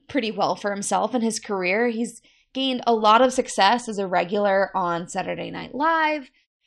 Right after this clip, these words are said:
but for some reason, Kel's career didn't take off the same way, and he didn't find the same fame that Kenan did after Nickelodeon. And now it's so great to see him back in the spotlight. So,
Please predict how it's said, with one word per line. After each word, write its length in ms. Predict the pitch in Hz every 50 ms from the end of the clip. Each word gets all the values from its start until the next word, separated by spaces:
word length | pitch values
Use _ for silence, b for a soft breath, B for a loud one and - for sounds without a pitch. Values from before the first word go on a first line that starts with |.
| _ _
but 160 | - 302 294 294
for 140 | 311 330
some 300 | 302 - 381 427 440 403
reason, 640 | 339 302 311 320 254 277 285 277 269 262 262 254 - -
Kel's 380 | - - 285 269 294 311 302 -
career 480 | - - 311 285 262 254 247 233 226
didn't 220 | 214 214 202 202 202
take 240 | 208 202 196 196
off 220 | 196 185 185 190 -
the 100 | 196 202
same 280 | - - 196 196 196
way, 440 | 226 370 427 381 240 202 190 180 - -
and 200 | 208 202 190 208
he 200 | 208 262 294 294
didn't 200 | 269 302 254 -
find 500 | - 247 233 233 226 226 226 220 208 - b b b b b b
the 80 | 220
same 320 | 220 220 269 254 247 240 233
fame 480 | - - 226 233 240 220 202 190 190
that 140 | 185 180 220
Kenan 380 | - - - 240 233 214 202 196
did 280 | - 160 143 143 151
after 280 | - - 175 - - 180
Nickelodeon. 840 | 170 170 165 - - - - - - - - - - - 220 220 - _ _ _ _ _ _ _ _ -
And 220 | 277 277 277 277
now 640 | 269 277 277 285 285 285 285 277 277 269 254 - _ _ _ _ _ -
it's 280 | 254 269 262 - -
so 200 | - 320 294 294
great 300 | 277 214 226 233 226 208
to 80 | 214 208
see 240 | - - 226 214 208
him 200 | 208 202 196 196
back 240 | 208 208 190 190 -
in 100 | 196 185
the 100 | 180 180
spotlight. 640 | - - 185 170 180 165 - 170 - - - - _ _ _ _ _ _ _ _ _ _ _ _ _ _ _ -
So, 320 | - - 302 285 285 269